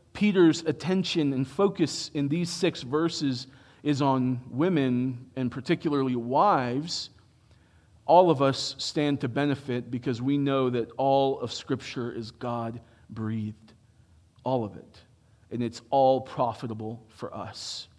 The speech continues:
Our faith is countercultural. We do not live like the world because we are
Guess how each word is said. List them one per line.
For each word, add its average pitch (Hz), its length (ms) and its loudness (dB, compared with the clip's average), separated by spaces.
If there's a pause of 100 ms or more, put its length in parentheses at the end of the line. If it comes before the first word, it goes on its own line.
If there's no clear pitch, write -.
(1300)
Our 147 200 8
faith 156 380 2
is 131 160 -2
countercultural. 139 1500 -4 (840)
We 127 100 0
do 151 140 2
not 165 220 4
live 160 360 4
like 160 300 6
the 156 80 2
world 156 460 4
because 143 320 -2
we 156 160 2
are 151 260 6